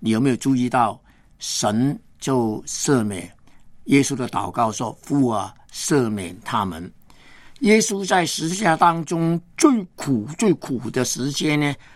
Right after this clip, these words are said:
是担当我们的罪，受神的审判。所以他有一句话说，有一句祷告说：“我的神，我的神，为什么离弃我？”为什么神离弃耶稣啊？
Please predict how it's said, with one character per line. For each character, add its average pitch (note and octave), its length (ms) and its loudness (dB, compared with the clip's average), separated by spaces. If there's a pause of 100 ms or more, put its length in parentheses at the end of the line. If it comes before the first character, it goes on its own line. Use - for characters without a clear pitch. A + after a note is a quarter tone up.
(160)
是 F3 260 -2
担 F3 360 2
当 D#3+ 360 2
我 G#2+ 180 0
们 A2+ 200 2
的 D#3 140 0
罪， D3 440 2 (140)
受 - 580 2 (140)
神 A#2+ 340 0
的 A2+ 140 -4
审 E2+ 360 -6
判。 A#2 260 2 (580)
所 F#3 160 4
以 F3 40 2
他 E3+ 160 2
有 C3 220 -2
一 F#3+ 180 0
句 G3 140 0
话 F3+ 300 4
说， D#3 280 -4 (520)
有 D3 80 4
一 E3 140 2
句 F3+ 180 -2
祷 G#2+ 240 0
告 D#3 200 2
说 D#3 240 -6 (300)
：“我 A#2+ 180 0
的 D3+ 140 2
神， E3+ 600 2 (100)
我 A2+ 200 -6
的 C3+ 140 -2
神， C3 560 0 (400)
为 F#3 260 6
什 D#3 200 -4
么 D3+ 280 0 (100)
离 B2 360 0
弃 D#3 280 2
我？” A2 300 -2 (840)
为 A#3+ 160 6
什 A#3 160 0
么 G#3+ 240 2
神 F3+ 500 0
离 F3+ 320 2
弃 A3+ 340 0
耶 G#3+ 160 6
稣 G#3+ 240 -4
啊？ G3 300 2